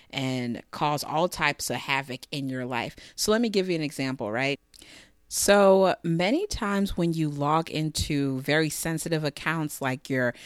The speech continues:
banking accounts and things like that,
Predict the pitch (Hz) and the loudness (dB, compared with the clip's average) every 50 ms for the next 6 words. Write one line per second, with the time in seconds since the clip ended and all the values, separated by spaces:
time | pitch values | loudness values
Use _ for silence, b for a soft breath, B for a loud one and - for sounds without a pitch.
0 | B B B B _ - 156 156 160 156 - 165 151 151 151 147 - - 139 - | B B B B _ 0 2 2 2 0 0 0 0 2 0 0 -2 -4 -8 -8
1 | - - 151 147 147 147 - 135 135 - - 139 143 135 - 127 131 - - - | -6 -4 -2 -2 -2 0 -2 -2 -4 -2 0 0 0 0 0 -2 -4 -4 -4 -2
2 | 139 135 135 123 B | 0 2 2 0 B